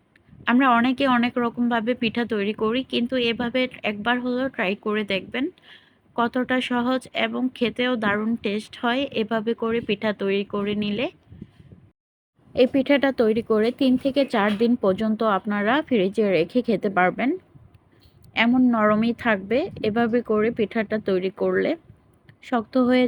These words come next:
যাবে না, আর খেতে অনেক নরম এই পিঠাটা। একবার হলেও ট্রাই করে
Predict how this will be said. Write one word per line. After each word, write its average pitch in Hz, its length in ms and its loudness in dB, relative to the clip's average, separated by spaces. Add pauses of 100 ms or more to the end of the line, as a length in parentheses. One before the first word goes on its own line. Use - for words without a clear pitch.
যাবে 226 260 0
না, 269 140 0 (260)
আর 190 80 0 (120)
খেতে 233 280 0 (140)
অনেক 233 160 -2 (140)
নরম 208 280 0 (340)
এই 208 120 2
পিঠাটা। 220 440 -2 (2750)
একবার 220 380 4
হলেও 262 300 6
ট্রাই 226 160 2 (120)
করে 220 180 2